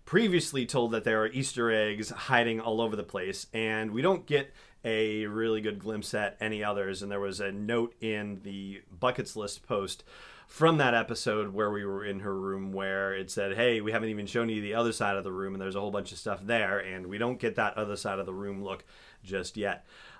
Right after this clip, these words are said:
Uh, I will also say that Commander Pyre arrives on a shuttle that looks very much like Kylo Ren's command shuttle, and it put me in mind of a quote from Return of the Jedi when Han Solo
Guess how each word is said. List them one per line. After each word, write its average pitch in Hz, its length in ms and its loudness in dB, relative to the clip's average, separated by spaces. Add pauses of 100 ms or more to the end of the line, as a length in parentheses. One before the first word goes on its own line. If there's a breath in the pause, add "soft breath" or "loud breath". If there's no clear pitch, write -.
Uh, 120 40 2
I 117 340 8
will 123 260 2
also 185 400 6
say 127 640 2
that 113 480 4
Commander 156 300 2
Pyre 139 400 6
arrives 117 600 4
on 110 100 -2
a 107 60 -4
shuttle 123 320 2
that 113 160 -2
looks 113 160 -4
very 143 320 2
much 180 280 2
like 123 200 0
Kylo 117 340 2
Ren's 110 400 -2
command 107 460 -2
shuttle, 131 420 0
and 104 160 -2
it 98 160 -10
put - 160 -2
me 127 260 2 (440 loud breath)
in 113 200 0
mind 110 440 0
of 104 180 0
a 104 80 2
quote 107 340 0
from 98 600 0
Return 101 280 -4
of 107 60 -2
the 101 80 -2
Jedi 101 380 2
when 95 140 -4
Han 101 280 -4
Solo 101 560 0